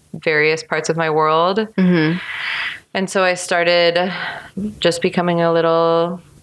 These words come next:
Speaker 1: social justice warrior in, like, my freshman, sophomore, junior, senior year. Um, and I would say that informed me the most, like,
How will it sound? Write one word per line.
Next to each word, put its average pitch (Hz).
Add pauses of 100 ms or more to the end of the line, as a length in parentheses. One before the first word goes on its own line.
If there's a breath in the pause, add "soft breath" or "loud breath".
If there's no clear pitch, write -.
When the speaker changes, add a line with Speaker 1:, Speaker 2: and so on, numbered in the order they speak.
Speaker 1:
social 175
justice 175
warrior 196 (140)
in, 165
like, 156
my 160
freshman, 151
sophomore, 143
junior, 143
senior 151
year. 90 (640)
Um, 156 (240)
and 190
I 233
would 285
say 302
that 277
informed 226
me 220
the 220
most, -
like, 165